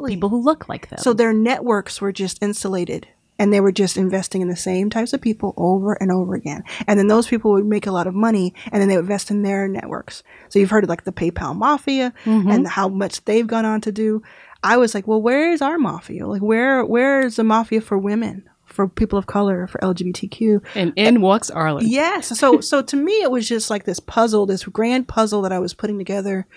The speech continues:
Speaker 1: completely not thinking I was gonna really do it, because I thought, what I thought I was going to do early days was,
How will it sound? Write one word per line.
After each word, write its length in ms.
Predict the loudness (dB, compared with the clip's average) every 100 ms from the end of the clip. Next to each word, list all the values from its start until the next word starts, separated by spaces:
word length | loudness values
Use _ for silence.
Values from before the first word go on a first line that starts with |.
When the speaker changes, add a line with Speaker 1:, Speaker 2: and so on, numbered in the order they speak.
| -20 -20 -20 -20 -4
Speaker 1:
completely 640 | -2 -2 0 2 4 4
not 320 | 4 4 2 0
thinking 300 | -2 0 -2
I 80 |
was 100 | -2
gonna 200 | -4 -4
really 480 | -2 0 0 -2 -4 -6
do 260 | -2 2
it, 120 | 2 0
because 260 | -6 -6
I 80 | -6
thought, 320 | -6 -6 -6 -8 -18 -20 -20 _ _
what 180 | 0 2
I 160 | 4 2
thought 200 | 2 2
I 80 | 2
was 140 | 0
going 220 | -2 -6
to 80 | -6
do 320 | -6 -4 -4 -4 -6
early 300 | 0 2 2
days 480 | 0 0 -2 -4 -6
was, 440 | -6 -4 -4 -8